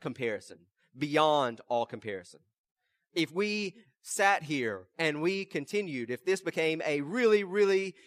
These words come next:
it's already a really long sermon, but if it became a really, really, really long sermon, and we kept on, we kept on going, and we kept on talking, and we kept on searching for words to describe the eternal glory that is going to be ours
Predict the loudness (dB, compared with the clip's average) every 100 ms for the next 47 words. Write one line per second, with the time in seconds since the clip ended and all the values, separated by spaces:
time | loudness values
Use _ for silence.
0 | _ -2 0 2 4 4 4 4 4 2
1 | 0 -2 -4 -2 -2 -4 -4 -4 -2 0
2 | 0 2 4 4 4 2 2 4 4 4
3 | 2 0 -2 -4 -4 -6 -8 -2 2 2
4 | 2 2 2 4 6 6 4 -4 -2 2
5 | 0 4 6 4 2 2 4 6 4 2
6 | -2 -2 -2 0 2 2 0 2 4 4
7 | 0 -4 -4 -4 2 2 2 -4 -14 2
8 | 6 6 4 -2 0 -2 2 6 8 8
9 | 4 0 -12 -4 -2 -2 4 10 12 12
10 | 12 8 -4 2 2 2 2 4 4 2
11 | -2 -2 4 10 10 10 6 2 -2 0
12 | 0 4 6 6 4 2 4 8 10 10
13 | 8 4 -4 -12 -16